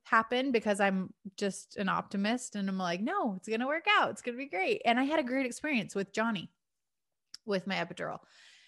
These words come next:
And so I had a spinal headache. I could have gotten a blood patch, which can possibly help. It doesn't always help, but it can possibly, um, make it go away. And I honestly just was not willing to let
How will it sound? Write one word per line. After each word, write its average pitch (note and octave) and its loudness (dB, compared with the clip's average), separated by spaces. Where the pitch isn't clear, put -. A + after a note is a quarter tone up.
And B3 2
so B3+ 4
I A3+ 8
had G#3+ 6
a B3 4
spinal A3+ 4
headache. G#3 2
I G#3 6
could G#3+ 0
have A#3+ 2
gotten A#3 6
a A#3+ 2
blood G3 2
patch, G3 4
which G3 -2
can G#3+ 0
possibly G#3+ 0
help. G#3 4
It G3 -2
doesn't F#3+ 0
always G3 2
help, C4+ 4
but G3 2
it - -2
can F#3+ -2
possibly, F#3+ -2
um, F3+ -2
make F#3+ -2
it G3 -6
go G3 4
away. G3 2
And G#3 0
I A3+ 4
honestly A3+ 0
just A3 -6
was F#3+ -2
not F#3 0
willing G3+ 2
to F#3 0
let G3 2